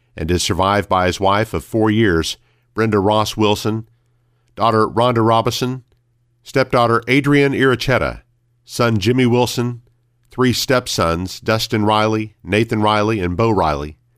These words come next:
siblings Barbara Evans, Mike Wilson, and Alice Sponer,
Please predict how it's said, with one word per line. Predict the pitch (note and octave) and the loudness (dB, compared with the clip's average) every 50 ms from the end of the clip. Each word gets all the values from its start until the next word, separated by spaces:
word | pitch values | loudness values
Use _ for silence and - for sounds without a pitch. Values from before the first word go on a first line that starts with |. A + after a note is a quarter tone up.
| _ _ _ _ _ _ _ _ | _ _ _ _ _ _ _ _
siblings | - - - B2 A#2 A2 A#2 A2 F#2+ - | -10 -4 -4 -2 0 0 0 0 0 -2
Barbara | - A2+ A2+ A2+ G#2+ G#2+ G2+ - | 0 0 0 2 2 0 -2 0
Evans, | A#2 A#2+ A2+ B2+ B2 A#2+ A#2+ A#2+ - | 0 0 0 -2 -2 -4 -6 -6 -4
Mike | G#2+ G2+ G#2 G2+ - A#2 | -2 0 0 -2 -2 -2
Wilson, | A#2 A#2 A2 - - A#2+ | -2 -2 -2 -2 -2 -2
and | G#2+ G2 G#2 | -2 0 0
Alice | G#2 G2+ G2 F#2+ - - | 0 0 -2 -2 -6 -6
Sponer, | - B2+ A#2 G#2 D#2+ C2+ A1+ - | -4 -2 -2 -2 -2 -6 -8 -12